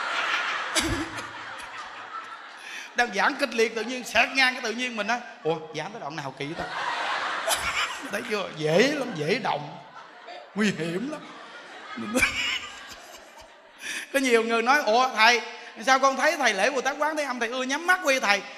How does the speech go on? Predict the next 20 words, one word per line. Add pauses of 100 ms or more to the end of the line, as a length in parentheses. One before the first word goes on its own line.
(140)
Những
Đức
nói,
"Cứ
cô
này
qua
lệ, (260)
tới
lui
qua
lệ (100)
hoài. (480)
Nên
thôi
nhắm
mắt
thức
cho
rồi."